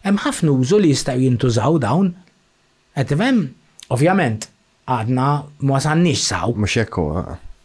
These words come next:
Speaker 1: Ok? Imma ilu jsir riċerka fuqhom dawn in-nanobots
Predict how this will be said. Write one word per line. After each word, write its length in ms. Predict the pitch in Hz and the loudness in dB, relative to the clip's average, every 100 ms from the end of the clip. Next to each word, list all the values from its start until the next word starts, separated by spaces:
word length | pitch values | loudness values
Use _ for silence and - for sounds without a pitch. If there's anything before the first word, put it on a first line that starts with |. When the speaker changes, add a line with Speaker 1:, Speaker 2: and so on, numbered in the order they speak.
| _ | _
Speaker 1:
Ok? 240 | 120 131 170 226 233 - - | -4 -2 0 -2 -2 -10 -6
Imma 260 | 165 175 208 | 0 2 4
ilu 220 | 208 151 | 4 2
jsir 260 | 127 143 | 2 2
riċerka 480 | 123 123 120 117 190 | 2 0 0 -2 -2
fuqhom 360 | 151 117 139 180 | -2 -2 0 0
dawn 180 | 139 110 | 0 -2
in-nanobots 720 | 110 101 104 131 226 233 | -2 -2 -2 0 0 -2